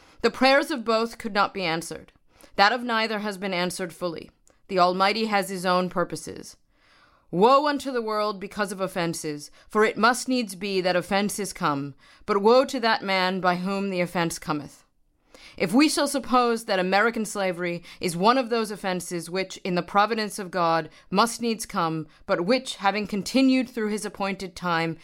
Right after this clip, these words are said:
he now wills to remove, and that he gives to both North and South this terrible war,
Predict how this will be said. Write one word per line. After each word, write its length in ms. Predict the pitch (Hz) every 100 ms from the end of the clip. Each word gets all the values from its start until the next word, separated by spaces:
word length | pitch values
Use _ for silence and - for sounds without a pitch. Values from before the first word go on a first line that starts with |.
| -
he 160 | - -
now 260 | 185 208
wills 340 | 226 208 202 -
to 120 | 202
remove, 560 | 175 170 160 143 139 - - - -
and 160 | 202
that 120 | 208
he 80 | 202
gives 380 | 160 220 262 233
to 100 | -
both 260 | 226 220 214
North 320 | 208 220 226
and 120 | 208
South 360 | - 180 175 175 - -
this 240 | 208 202
terrible 540 | - 214 233 226 214
war, 400 | 190 170 151 147